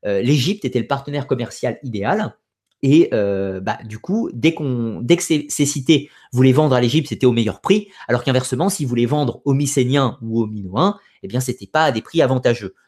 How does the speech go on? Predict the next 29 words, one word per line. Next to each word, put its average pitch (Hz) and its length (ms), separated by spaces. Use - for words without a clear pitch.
Donc, 123 240
ça - 140
avait 143 120
un 143 120
intérêt 131 380
commercial 165 680
de 123 80
contrôler 135 640
le 127 160
Proche-Orient. 101 440
Inversement, 233 720
à 110 100
l'Est, 202 380
il 139 140
n'y 151 100
a 277 160
que 220 80
du 226 280
désert 180 600
et 113 140
quelques 160 340
oasis 170 300
perdus. 143 520
Alors, - 180
il 117 80
y 107 80
a 98 60
des 117 100
peuples, 302 300